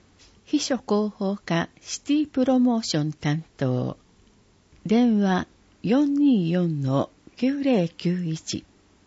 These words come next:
紙面いっぱいに朝から夜へと明るさの変わっていく三十枚の写真が並んでいます。説明。明るい日差しの中で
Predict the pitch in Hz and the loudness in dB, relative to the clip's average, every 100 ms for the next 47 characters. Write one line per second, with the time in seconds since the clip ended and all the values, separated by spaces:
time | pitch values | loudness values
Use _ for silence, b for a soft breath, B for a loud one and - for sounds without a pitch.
0 | _ _ _ _ _ _ - - _ _ | _ _ _ _ _ _ -20 -20 _ _
1 | - - 330 311 247 170 175 - - 196 | -12 0 4 4 4 0 -2 -4 -2 0
2 | 185 170 170 - _ _ _ - 269 320 | 2 0 -2 -6 _ _ _ -4 -2 -2
3 | - 202 185 208 262 220 185 175 135 - | 0 0 2 2 2 2 0 -2 -4 -4
4 | _ 175 220 277 269 247 220 208 - 180 | _ -4 0 0 0 0 0 -2 -2 -2
5 | 226 - - 196 185 - - 151 - _ | -2 -4 -2 0 0 -4 -6 -6 -6 _
6 | - - 269 277 - 294 254 170 143 131 | -10 0 2 2 0 0 2 2 2 0
7 | 135 - 185 180 262 254 220 196 180 196 | -2 -4 -4 0 2 2 2 0 2 2
8 | 208 190 170 151 139 139 185 - - _ | 2 2 2 2 0 -2 -4 -10 -16 _
9 | _ _ _ _ _ _ _ _ - 233 | _ _ _ _ _ _ _ _ -6 -4
10 | 214 285 269 247 220 202 185 - _ _ | -2 2 2 2 2 0 -2 -8 _ _
11 | _ _ 208 302 302 311 285 - 220 277 | _ _ -2 2 4 4 2 0 0 0
12 | - 269 247 233 220 151 147 - | 2 4 4 2 2 2 2 0